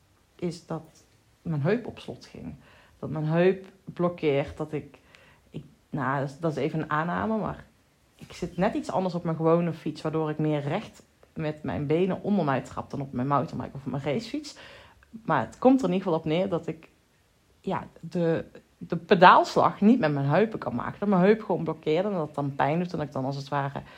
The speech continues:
ja, ik kan er wel doorheen fietsen, maar het doet gruwelijk zeer, zit op slot, moet ik mijn bovenlichaam allerlei bochten wringen. Dus dan laat ik,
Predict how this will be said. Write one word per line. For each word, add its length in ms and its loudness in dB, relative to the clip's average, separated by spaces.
ja, 120 -10
ik 100 -20
kan 180 8
er 60 8
wel 140 8
doorheen 360 8
fietsen, 260 -6
maar 80 -4
het 100 -8
doet 140 -10
gruwelijk 360 4
zeer, 340 4
zit 160 -4
op 120 -4
slot, 340 2
moet 180 2
ik 100 -6
mijn 340 0
bovenlichaam 560 2
allerlei 300 4
bochten 440 -6
wringen. 300 -2
Dus 180 -6
dan 300 -10
laat 240 -2
ik, 200 -14